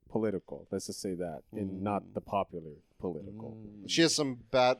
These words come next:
Speaker 3: like,
Speaker 2: She's for Biden.
Speaker 1: Bad
Speaker 2: Yeah.
Speaker 1: takes.
Speaker 3: Okay, got it.
Speaker 2: <laughs>
Speaker 3: Cool. Um, Ahsoka is gonna have a series
Speaker 1: Mm.
Speaker 3: called
Speaker 2: I'm,
Speaker 3: Ahsoka.
Speaker 2: I'm sorry, but that's also a character in Hunter x Hunter, so.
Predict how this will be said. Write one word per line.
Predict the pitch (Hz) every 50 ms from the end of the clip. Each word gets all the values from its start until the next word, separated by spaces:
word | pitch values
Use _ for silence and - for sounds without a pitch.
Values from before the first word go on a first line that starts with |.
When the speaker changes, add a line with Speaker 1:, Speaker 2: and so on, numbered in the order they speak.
| 135
Speaker 3:
like, | 143 139 131 113 -
Speaker 2:
She's | - 131 120
for | - - 127 101
Biden. | 101 101 101 101 98 98 - -
Speaker 1:
Bad | 143 151 151 143 -
Speaker 2:
Yeah. | 156 139
Speaker 1:
takes. | 110 90 95 - - - - - - - - -
Speaker 3:
Okay, | 147 156 - - 131 - - - -
got | 131 113 107
it. | 107 - _ _ _ -
Speaker 2:
<laughs> | - 165 - - 339 - - - 370 - - - 370 - - - 233 - -
Speaker 3:
Cool. | - 294 349 302 - - - _ _ _ _ _ _ -
Um, | 156 160 160 160 160 160 156 147 - -
Ahsoka | 165 160 - - - 220 240 - - 147 113 98 - _ _ _ _ -
is | 151 123 123
gonna | 151 151 139
have | 139 143 123
a | 123
series | - - - 120 113 120 135 135 - - 131
Speaker 1:
Mm. | 123 156 208 269
Speaker 3:
called | 294 285 302
Speaker 2:
I'm, | -
Speaker 3:
Ahsoka. | 277 262 233 202 190 160 139 120 92 - _ _ _
Speaker 2:
I'm | - 131 127
sorry, | - 151 135 123 113 107
but | 104 101 117 120 -
that's | - 131 139 135 - -
also | 135 131 120 - 127
a | 113
character | - 131 123 117 110 - 110
in | 107
Hunter | 107 117 113 110 107
x | 110
Hunter, | 113 110 104 92 98 101
so. | - - - 123 78 80 110